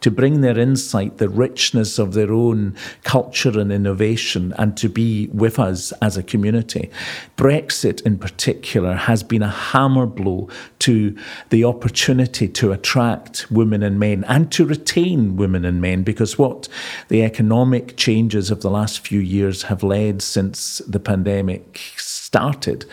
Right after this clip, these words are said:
is that we've seen more and more women and men go into retail and hospitality and other sectors because they're better remunerated, they have less stress, and that has left a powerful gap, a significant gap in nursing and care professionals in social care.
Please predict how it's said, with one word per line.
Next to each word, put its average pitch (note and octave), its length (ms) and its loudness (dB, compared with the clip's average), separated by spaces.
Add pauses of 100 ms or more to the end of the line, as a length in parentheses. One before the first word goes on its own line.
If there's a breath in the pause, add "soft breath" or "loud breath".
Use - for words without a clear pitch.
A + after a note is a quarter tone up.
(280 loud breath)
is G#2 180 0
that G#2+ 160 -2
we've A2+ 180 0
seen A2+ 320 0
more B2 320 2
and C3 120 2
more G2+ 220 0
women F#2+ 340 0
and F#2+ 160 0
men F#2+ 240 -2
go F#2+ 160 -2
into F#2+ 280 -2
retail C#3+ 540 0
and G2 140 0
hospitality C3 800 -2
and E2+ 120 -4
other F#2 200 -2
sectors D#3 600 -2
because - 480 -6 (260 loud breath)
they're G2 120 0
better G2 320 0
remunerated, D3+ 880 0
they F#2+ 100 -4
have - 240 -6
less E2+ 200 -4
stress, - 680 -4 (680 loud breath)
and A#2+ 180 4
that B2+ 140 2
has A2+ 260 0
left A2 300 0
a A2 60 0
powerful D#3 680 0
gap, C#2+ 460 -6
a - 80 -6
significant C#3 880 0
gap F2 340 -4 (420 loud breath)
in A2 220 2
nursing A2+ 480 -2
and F2+ 160 -6
care G2+ 240 0
professionals F#2+ 800 -4
in F#2+ 160 -2
social F#2+ 400 -4
care. E2+ 340 -2